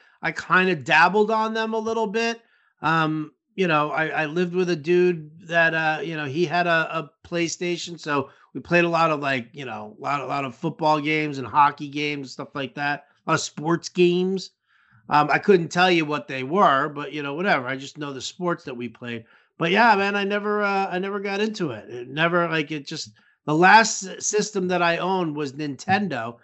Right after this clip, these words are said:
uh, and that was, I threw out the window in my freshman year of college, uh, because people were, uh, were playing all night long, uh, you know, and, and it just in my room. <laughs> I was like, "Get the fuck out of my room."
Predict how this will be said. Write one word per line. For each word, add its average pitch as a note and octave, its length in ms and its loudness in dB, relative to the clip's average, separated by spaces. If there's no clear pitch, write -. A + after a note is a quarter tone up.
uh, C#3 260 2
and D3 120 -4
that F3 160 0
was, E3 160 -4
I D3+ 120 -2
threw F3+ 280 -4
out E3+ 200 2
the E3 60 -6
window C#3+ 680 -2
in C3+ 120 -10
my C#3 120 -6
freshman E3+ 480 -6
year D#3+ 160 -4
of C#3 140 -6
college, D#3 760 4
uh, C#3 320 -2
because C#3 800 -4
people E3 260 -4
were, D#3 340 0
uh, C#3+ 240 2
were C3+ 160 -6
playing D#3 400 -4
all D3+ 180 2
night D3 300 -2
long, D3+ 500 4
uh, C3+ 500 -2
you D#3+ 160 -4
know, C3 220 -4
and, C#3 180 -8
and C3+ 400 -10
it - 140 -12
just - 260 -12
in E3+ 180 4
my D#3 140 4
room. D3+ 400 0
<laughs> - 240 -20
I - 100 -2
was - 120 -10
like, D3 140 -4
"Get D3 140 -12
the - 40 -20
fuck D3+ 240 -8
out D3 140 -4
of C#3+ 60 -8
my C#3 100 -8
room." B2+ 340 -14